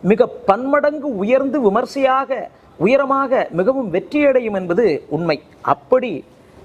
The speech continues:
அந்த தை மாதத்திலே முதல் நான்கு, ஐந்து நாட்கள் கழிந்து முதன் முதலில் நற்காரியங்களை செய்யக்கூடிய ஒரு நன்னாளாக இந்த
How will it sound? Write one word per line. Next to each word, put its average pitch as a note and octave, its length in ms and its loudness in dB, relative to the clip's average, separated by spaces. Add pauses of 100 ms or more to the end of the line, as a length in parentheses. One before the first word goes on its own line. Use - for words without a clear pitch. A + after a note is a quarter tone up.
(460)
அந்த G#3 220 2
தை G3 280 2
மாதத்திலே C4 640 2
முதல் G3+ 520 -2
நான்கு, G#3 480 0
ஐந்து A3 220 -2
நாட்கள் G3 420 -2
கழிந்து F3 380 -2
முதன் F#3 280 0
முதலில் A3 380 0
நற்காரியங்களை G#3 760 0
செய்யக்கூடிய F#3+ 600 0
ஒரு E3 160 2
நன்னாளாக D3 760 -2 (540)
இந்த F3+ 540 4